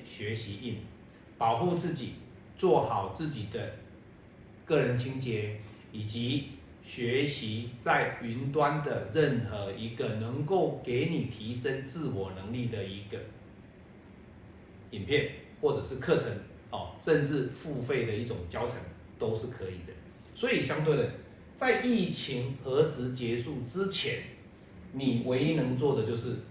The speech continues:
去打疫苗。疫苗来了，有机会就去打，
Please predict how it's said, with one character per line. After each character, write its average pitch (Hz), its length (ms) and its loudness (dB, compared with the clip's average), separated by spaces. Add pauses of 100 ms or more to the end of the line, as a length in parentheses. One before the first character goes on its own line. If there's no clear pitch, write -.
(560)
去 147 140 -4
打 - 180 -2
疫 117 80 -2
苗。 214 160 -4 (1040)
疫 196 120 0
苗 160 200 6
来 117 180 4
了， - 200 -2 (260)
有 110 120 -6
机 110 180 -2
会 - 120 4
就 - 120 -4
去 120 160 -4
打， - 100 -6